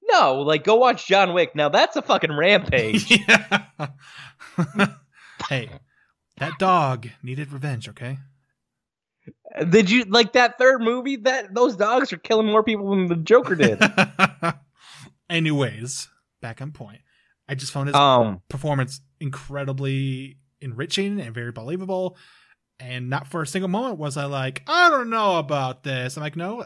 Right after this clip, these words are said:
Speaker 2: I, I get the character, where he's coming from." And then, you know, from scene to scene, his actions,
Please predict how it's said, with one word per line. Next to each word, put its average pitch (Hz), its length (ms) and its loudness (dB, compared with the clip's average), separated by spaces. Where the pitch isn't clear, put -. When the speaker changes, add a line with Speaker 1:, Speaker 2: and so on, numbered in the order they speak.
Speaker 2:
I, 131 420 -4
I 123 120 -4
get 135 260 -8
the 147 120 -12
character, 139 500 -6
where 123 140 -6
he's 113 140 -12
coming 135 260 -4
from." 131 380 -8
And 123 160 -10
then, 117 200 -10
you 117 80 -10
know, 110 220 -16
from 139 200 -8
scene 156 220 -4
to 151 80 -4
scene, 151 220 -6
his 135 180 -4
actions, 135 920 -8